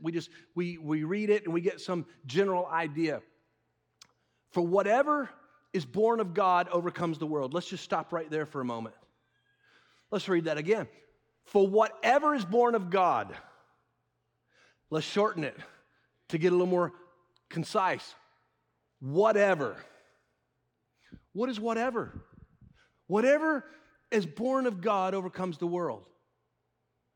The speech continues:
So is it just Jesus? 'Cause he was born of God, right? Yeah? Well, I gave my life to Jesus. So the Bible, wh-, the way we talk, we consider that being born again. So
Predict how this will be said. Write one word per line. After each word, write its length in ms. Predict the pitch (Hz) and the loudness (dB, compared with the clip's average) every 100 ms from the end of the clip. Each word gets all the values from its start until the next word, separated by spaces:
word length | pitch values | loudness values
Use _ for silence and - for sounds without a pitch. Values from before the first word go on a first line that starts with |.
| _ _ | _ _
So 280 | - 240 170 - _ _ | -2 0 0 -8 _ _
is 180 | 220 190 | -4 -2
it 140 | 185 | -4
just 260 | 175 190 - | -2 -2 -4
Jesus? 880 | 123 160 147 226 - - - - _ _ _ _ _ _ _ _ _ _ _ _ | -8 -6 -6 -8 -8 -14 -16 -20 _ _ _ _ _ _ _ _ _ _ _ _
'Cause 140 | 175 | -6
he 120 | 170 226 | -2 -2
was 120 | 190 | -2
born 300 | 151 180 160 | -2 -2 -2
of 100 | 131 | -4
God, 320 | 127 120 156 | -6 -4 -4
right? 300 | 135 151 226 - - _ _ _ - | -2 -2 -4 -10 -20 _ _ _ -12
Yeah? 300 | 151 208 180 _ _ _ _ _ _ _ _ _ _ _ _ _ _ _ | -8 -8 -10 _ _ _ _ _ _ _ _ _ _ _ _ _ _ _
Well, 360 | 160 190 226 - _ - - _ 170 | -2 -2 -4 -10 _ -20 -20 _ -4
I 60 | |
gave 240 | 156 220 208 | 0 0 2
my 100 | 196 | 0
life 380 | 180 220 247 | 2 0 -2
to 80 | - | -6
Jesus. 720 | 147 143 131 190 185 - - - _ _ _ _ _ _ _ _ _ | -8 -8 -10 -12 -12 -14 -16 -20 _ _ _ _ _ _ _ _ _
So 240 | - 202 | 0 2
the 80 | 165 | 2
Bible, 600 | 147 185 247 226 185 175 | 0 2 4 2 0 -2
wh-, 40 | 185 | -2
the 80 | 175 | -2
way 100 | 185 | -2
we 140 | 180 | -2
talk, 140 | 196 | -4
we 80 | 190 | -6
consider 480 | 180 190 175 214 233 | -4 -4 -2 -2 0
that 160 | 202 175 | -2 -2
being 140 | 185 | -4
born 300 | 131 185 185 | 0 2 2
again. 380 | 175 151 226 220 | 0 -2 -2 -2
So 260 | - 180 | -2 -4